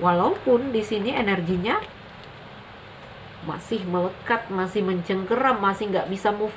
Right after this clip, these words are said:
on, ya. Three of Swords, artinya remuk di sini saya lihat. Memang berat mengambil keputusan ini.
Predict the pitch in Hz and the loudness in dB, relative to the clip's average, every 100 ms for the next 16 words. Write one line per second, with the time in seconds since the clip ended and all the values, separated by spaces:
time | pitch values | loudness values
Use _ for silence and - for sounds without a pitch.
0 | - 160 147 - - 208 269 - - - | 0 0 0 -12 -4 -2 -2 -8 -18 -18
1 | - - - 220 202 202 - 185 - - | -16 -14 2 6 6 2 -2 -2 -2 -12
2 | - - - 185 175 196 214 196 185 240 | -18 -18 -10 -10 -6 -2 -2 0 0 0
3 | 302 - 170 165 170 139 165 147 143 - | -2 -4 -2 0 0 0 0 2 0 -2
4 | - - - - - - - - - - | -10 -18 -18 -18 -18 -18 -18 -18 -14 0
5 | 175 202 220 180 220 320 311 190 185 180 | 2 2 2 4 4 4 0 -2 0 2
6 | 185 185 175 180 180 143 170 151 | 2 2 -2 -2 -2 0 -2 -2